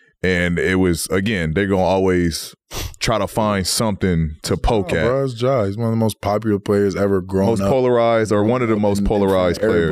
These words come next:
Speaker 1: players.
Speaker 2: I mean, like, if he says something like that, hell yeah, you gonna click on that.
Speaker 1: Mm-hmm.
Speaker 2: Might as well put out like that. If you're a, if you're a media company, you'd be dumb to not
Speaker 1: Mm-hmm.
Speaker 2: brand it in that kind of way. Like, you gotta make money too. Like, everybody gotta eat.
Speaker 1: Mm-hmm.
Speaker 2: But, like, that's, like,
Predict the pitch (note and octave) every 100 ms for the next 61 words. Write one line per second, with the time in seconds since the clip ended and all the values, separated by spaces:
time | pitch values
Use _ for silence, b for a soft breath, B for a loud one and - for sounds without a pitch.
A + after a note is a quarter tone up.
0 | F#2 F#2 F#2 F#2+ F#2+ F#2 F#2+ F#2 F#2 A#2+
1 | G#2+ G2+ G#2 G2+ F#2+ F#2 - B2 - -
2 | - - C#3+ F2+ F2+ E3+ - E2 D4+ C#4
3 | - F#2+ G2 G2 G2+ E2+ A2+ A2 F#2 A2
4 | A#2+ G2 F#2+ F#2+ F2+ F#2+ G2 F#2 A2+ F#2
5 | D#2+ - - A2+ A2+ F#2+ F2 B B B
6 | - F2+ A#2 G#2+ F2+ F#2 F2 F#2 F#2 F#2
7 | G#2+ F2+ F2+ - G2 A2 G2 F#2 F2+ E2+
8 | - G#2+ G#2 G2 G2 F#2+ F2+ E2+ F2+ F2+
9 | F2+ - F2 E2 F2+ F2 E2 F#2 A2+ F#2
10 | F2+ F2+ F2 F2+ E2+ - G#2 E2+ F#2 F#2
11 | F2+ F2 F2 F#2+ F2 - G2 F#2+ F#2 D#2+
12 | F2+ F2+ D#2 F#2+ G2+